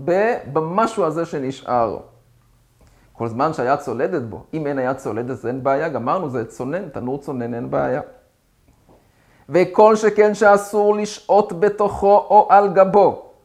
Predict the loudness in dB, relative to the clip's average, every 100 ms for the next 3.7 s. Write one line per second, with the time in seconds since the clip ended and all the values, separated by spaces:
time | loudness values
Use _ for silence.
0 | _ _ _ _ _ _ _ _ _ _
1 | _ _ _ _ _ _ -14 -10 -10 -10
2 | -12 -2 6 8 8 4 4 6 4 0
3 | -2 2 6 6 4 -2